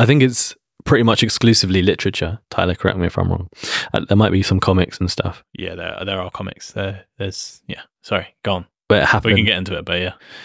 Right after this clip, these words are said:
Speaker 1: It happens, uh, two thousand years before? Two hundred years before. Two hundred years before the start of Star Wars as we know it. So I think Phantom Menace is pretty much the earliest thing we have. And it's just about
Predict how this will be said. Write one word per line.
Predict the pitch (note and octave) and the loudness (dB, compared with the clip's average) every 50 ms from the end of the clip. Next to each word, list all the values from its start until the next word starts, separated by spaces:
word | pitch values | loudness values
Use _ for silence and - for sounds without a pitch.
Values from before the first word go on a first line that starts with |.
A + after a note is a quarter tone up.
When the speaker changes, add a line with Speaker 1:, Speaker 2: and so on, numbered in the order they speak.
| - - - - | -20 -18 -6 -2
Speaker 1:
It | A2 F2+ | 0 0
happens, | F#2 F#2+ - - F#2 F2 E2+ E2+ E2 - - - - - _ _ _ _ _ _ _ _ _ - - - - - - - - - - - - - | 0 0 0 0 0 0 0 -2 -4 -6 -10 -14 -16 -20 _ _ _ _ _ _ _ _ _ -12 -10 -8 -6 -6 -6 -8 -8 -10 -12 -14 -4 -2
uh, | A2+ G#2 G#2+ A2+ A#2 A#2 A#2 A#2 - _ _ _ _ _ _ - | 2 4 4 6 6 6 4 2 0 _ _ _ _ _ _ 0
two | - D3+ D#3 | 2 2 4
thousand | - E3 D#3+ E3 D#3 F3 E3+ | 4 4 4 4 6 6 6
years | D#3+ F3+ F3 E3 | 6 6 4 2
before? | F3+ - - F3+ G3 A3 B3 A#3 - _ _ | -2 -4 -2 -2 -2 -2 -4 -6 -10 _ _
Two | - - C#3 | 0 2 4
hundred | B2 B2 A#2+ G#2+ F#2+ F#2+ | 4 4 4 2 2 2
years | F#2 F2+ F#2 | 2 0 0
before. | F#2+ - - G#2 F#2 F2 - _ _ _ _ _ _ _ | -2 -6 -8 -10 -12 -12 -14 _ _ _ _ _ _ _
Two | - A#2+ A#2+ | 4 6 6
hundred | A#2+ B2+ A#2+ G#2+ F#2 G#2 | 6 6 4 4 4 4
years | G#2 F#2+ | 2 2
before | G2+ G2+ F#2 - G2 F#2 | 2 -2 0 0 0 0
the | F#2 F2+ | 0 -2
start | - - G2 F2 E2 - | 0 2 2 2 2 2
of | E2 E2 E2+ F#2 - - _ _ _ _ _ _ _ _ _ _ _ - - | 0 -4 -4 -6 -10 -16 _ _ _ _ _ _ _ _ _ _ _ -8 -4
Star | - - - A2+ G2 F#2+ | -2 0 4 4 4 4
Wars | F2+ F2+ F#2 F2 | 4 4 4 4
as | F2 F2+ F2 | 2 2 2
we | F2 F#2 | 2 2
know | F#2 F#2 F2+ E2 | 4 4 4 2
it. | D#2+ - | 0 -2
So | - - | -4 -2
I | F2 | -2
think | G2 F#2 E2+ | -2 -2 -2
Phantom | - - F2 E2+ E2 - F2+ E2+ | 0 0 0 0 0 -2 -2 -2
Menace | E2+ E2 E2 E2 - - | 0 0 -2 -2 -4 -6
is | - - | -12 -12
pretty | - - - D#2 | -8 -6 -4 -4
much | D2 D2 - - | -4 -4 -4 -4
the | - - | -4 -4
earliest | G2 F#2 F#2+ F#2+ - - | -2 -2 -4 -4 -4 -4
thing | F#2 F#2 | -4 -2
we | F2 F2 | -2 0
have. | E2 E2+ - _ - - - - - - - - - - - - | -2 -2 -4 _ -14 -18 -14 -12 -10 -10 -10 -8 -10 -10 -6 0
And | - F#2+ | 2 2
it's | F#2 - | 2 4
just | - - - - | 2 0 0 0
about | E2+ F2 F2 D#2+ - - | 2 2 2 2 0 -2